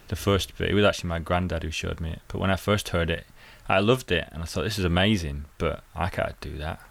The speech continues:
I don't know what it is." And I just sort of accepted that and left it. But it must have been quite nice to have a,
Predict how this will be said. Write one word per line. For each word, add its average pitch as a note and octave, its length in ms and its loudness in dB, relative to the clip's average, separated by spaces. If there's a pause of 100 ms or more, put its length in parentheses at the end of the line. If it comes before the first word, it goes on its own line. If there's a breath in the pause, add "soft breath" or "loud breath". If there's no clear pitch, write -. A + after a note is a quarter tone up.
(220)
I F#2 60 -4
don't F2 140 -2
know E2 80 -2
what E2 100 -2
it E2+ 80 0
is." G2+ 340 0 (200)
And F#2 100 2
I F2 40 2
just E2+ 180 -2
sort - 160 0
of D2+ 280 -8
accepted - 540 -2
that D2+ 240 -2
and D#2+ 160 -4
left - 300 0
it. - 100 -8 (800 loud breath)
But - 160 -4
it - 240 -6
must G#2 240 -4
have F#2 60 -8
been F2+ 120 2
quite F2 240 0
nice F2+ 280 2
to F2 100 -2
have E2+ 200 2
a, D#2 120 -4